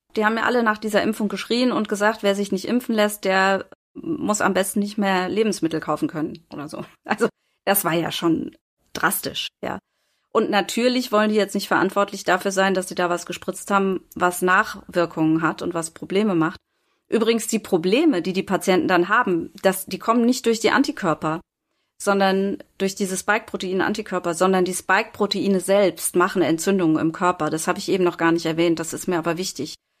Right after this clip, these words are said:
Wenn wir Spike-Proteine im Körper haben, kommt es zu Entzündungen in allen möglichen Bereichen.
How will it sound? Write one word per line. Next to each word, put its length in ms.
Wenn 160
wir 80
Spike-Proteine 800
im 140
Körper 380
haben, 240
kommt 260
es 160
zu 80
Entzündungen 640
in 140
allen 300
möglichen 360
Bereichen. 580